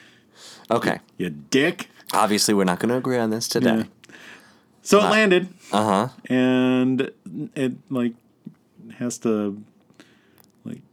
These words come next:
Speaker 2: put out its, some sort of shield or something.
Speaker 1: Okay.
Speaker 2: Uh,
Speaker 1: But didn't they have to, um, wasn't it, like, headed off course and they had to fire some thrusters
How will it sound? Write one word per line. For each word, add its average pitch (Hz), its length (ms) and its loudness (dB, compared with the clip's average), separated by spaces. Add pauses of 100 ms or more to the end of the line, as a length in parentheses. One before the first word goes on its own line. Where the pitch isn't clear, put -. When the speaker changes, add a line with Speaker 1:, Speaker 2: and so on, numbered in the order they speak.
Speaker 2:
put - 140 -6
out 110 160 0
its, 104 260 -6 (220)
some 117 180 -6
sort 104 140 -6
of 92 80 -8
shield 101 480 -6 (180)
or 117 120 -10
something. 110 340 -10 (300)
Speaker 1:
Okay. 175 340 -4 (320)
Speaker 2:
Uh, 95 120 -12 (200)
Speaker 1:
But 139 160 0
didn't 202 160 2
they 208 120 2
have 185 220 2
to, 165 320 4
um, 143 240 2
wasn't 160 280 4
it, 139 260 -2
like, 120 160 2
headed 131 280 0
off 123 220 2
course 120 460 2
and 107 140 2
they 110 60 2
had 110 140 2
to 104 60 0
fire 104 320 2
some 101 200 0
thrusters 95 720 0